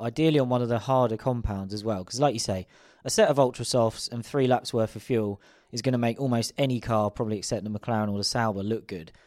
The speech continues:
The Ferrari was out at one point when I was trackside. It was on a long run on mediums. Mercedes was on a long run on mediums with Hamilton at the wheel. And the Ferrari just, you couldn't see anything giving up. You couldn't see,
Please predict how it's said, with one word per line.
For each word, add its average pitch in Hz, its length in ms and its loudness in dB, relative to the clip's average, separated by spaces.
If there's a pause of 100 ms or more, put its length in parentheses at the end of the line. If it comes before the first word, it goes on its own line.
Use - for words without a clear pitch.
(600)
The 127 140 -6
Ferrari 160 500 8
was 131 120 4
out 131 360 6
at 131 120 0
one 139 200 4
point 127 220 2
when 113 80 -2
I 117 80 2
was 107 100 0
trackside. 107 760 0
It 151 120 6
was 139 120 2
on 131 100 4
a 123 60 4
long 120 220 4
run 117 180 2
on 113 100 0
mediums. 113 640 0
Mercedes 113 500 2
was 110 100 -4
on 110 120 0
a 110 40 0
long 110 200 2
run 110 160 0
on 107 100 -2
mediums 107 380 -2
with 101 80 -8
Hamilton 120 420 -2
at 98 80 -6
the 101 80 -10
wheel. 101 340 2 (440)
And 135 320 0
the - 80 -6
Ferrari 175 420 4
just, 127 260 -2 (280)
you 160 120 -6
couldn't 190 400 2
see 127 580 0 (300)
anything 147 460 2
giving 135 260 0
up. 165 220 -2
You 123 100 -8
couldn't 170 300 -4
see, 143 380 0